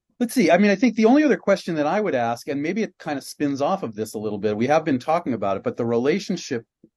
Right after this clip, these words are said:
between the bookstore and the publisher strikes, or the, the bookstore and the publishing arm strikes me as, as, as unique, because as we've been hearing, um, you know, people work across borders. Amy, when she was starting,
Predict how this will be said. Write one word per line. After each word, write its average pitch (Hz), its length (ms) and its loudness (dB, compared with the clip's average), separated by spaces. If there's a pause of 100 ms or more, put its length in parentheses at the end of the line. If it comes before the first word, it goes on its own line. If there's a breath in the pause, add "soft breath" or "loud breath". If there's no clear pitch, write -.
between 117 720 -2
the 110 80 0
bookstore 107 680 -2
and 101 140 -2
the 95 60 -6
publisher 95 720 -6 (220 soft breath)
strikes, 131 500 -2
or 113 240 0
the, 110 120 -4 (260)
the 110 100 -8 (260)
bookstore 123 340 -2
and 101 60 0
the 92 60 -4
publishing 165 400 -2
arm 101 240 0 (200 loud breath)
strikes 165 360 -2
me 160 100 2
as, 127 220 0 (100)
as, 123 320 0 (100)
as 123 220 -2
unique, 151 380 -2
because 117 260 -6
as 120 140 -4
we've 117 260 -4
been 120 140 -2
hearing, 120 680 -2
um, 104 580 -4
you 120 100 -6
know, 104 120 -6
people 107 640 -2 (160)
work 120 260 -2
across 117 720 -2
borders. 110 540 -4
Amy, 113 240 -2
when 107 140 -8
she 113 120 -12
was 104 140 -10
starting, 101 500 -8